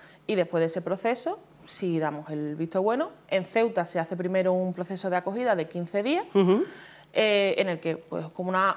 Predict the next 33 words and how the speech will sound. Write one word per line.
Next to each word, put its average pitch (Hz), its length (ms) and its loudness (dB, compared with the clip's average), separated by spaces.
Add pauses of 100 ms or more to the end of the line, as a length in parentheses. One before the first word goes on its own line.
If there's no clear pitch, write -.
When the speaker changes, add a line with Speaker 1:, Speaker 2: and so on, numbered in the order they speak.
Speaker 1:
como 202 180 4
un 233 120 2
periodo 233 300 4
de 202 100 6
prueba 190 280 2
para 202 160 2
ver 175 140 0
si - 80 -8
el 196 60 -2
animal 196 280 -2
se 220 120 -2
adapta 180 240 2
a - 20 2
la 170 80 2
familia, 247 400 0
si 277 120 -2
la 175 100 2
familia 170 360 0
nos 160 180 -2
convence 170 600 0
para 170 220 2
ese 170 160 -6
animal, 247 400 0 (400)
y 226 80 8
después 196 220 4
de - 40 6
esos 165 160 -2
quince 202 220 -4
días 214 160 2
se 214 60 0
hace 190 140 -2
la 175 60 4
adopción. 160 340 -2